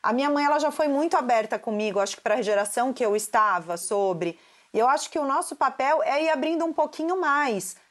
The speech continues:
Não no sentido de amizade, "Ai, meu brother", ai, não nesse sentido, mas no sentido da gente ter abertura de informá-los das coisas,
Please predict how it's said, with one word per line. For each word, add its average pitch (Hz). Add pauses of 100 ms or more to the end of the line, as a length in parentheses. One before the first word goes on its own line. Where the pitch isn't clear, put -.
Não 339
no 427
sentido 262
de 233
amizade, 226
"Ai, 254
meu 240
brother", 214
ai, 220
não 269
nesse 415
sentido, 208 (360)
mas 277
no 330
sentido 277 (320)
da 254
gente 269
ter 320
abertura 277
de 262
informá-los 269
das 214
coisas, 180